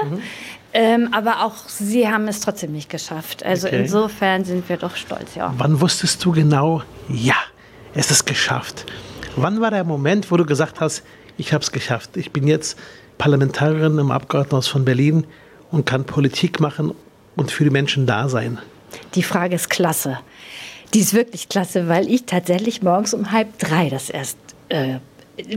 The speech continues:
Speaker 2: eingestanden habe mir selber, es hat funktioniert. Es hat mich nämlich tatsächlich um halb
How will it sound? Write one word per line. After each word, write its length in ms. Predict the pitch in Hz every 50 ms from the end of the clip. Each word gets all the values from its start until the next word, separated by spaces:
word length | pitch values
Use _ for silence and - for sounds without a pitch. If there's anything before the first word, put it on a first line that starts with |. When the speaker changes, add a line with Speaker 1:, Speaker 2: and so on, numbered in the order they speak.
| 202 - - 190 208 - - - - - -
Speaker 2:
eingestanden 640 | 214 240 269 269 196 - - - 175 175 175 180 180
habe 220 | 185 190 180 190
mir 180 | 190 185 185 180
selber, 340 | 170 175 185 196 202 208 208 -
es 280 | - - - - -
hat 120 | 208 202 208
funktioniert. 680 | - - 214 202 208 - - 185 180 185 170 139 - - - - - - - - - - - - -
Es 160 | - 175 -
hat 180 | 202 233 262 -
mich 160 | 233 196 -
nämlich 240 | 214 208 208 208 208
tatsächlich 500 | - 220 202 - 185 190 196 226 226 -
um 240 | 202 180 170 - -
halb 240 | 190 202 254 277